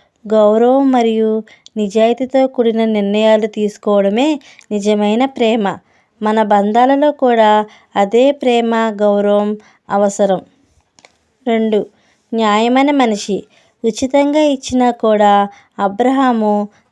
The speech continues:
దాన్ని అంగీకరించలేదు, ఎందుకంటే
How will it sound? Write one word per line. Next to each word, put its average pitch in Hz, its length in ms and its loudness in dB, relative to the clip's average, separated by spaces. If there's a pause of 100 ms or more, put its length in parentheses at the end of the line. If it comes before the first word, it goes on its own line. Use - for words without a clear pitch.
దాన్ని 214 440 0
అంగీకరించలేదు, 220 1160 -2 (400)
ఎందుకంటే 240 840 0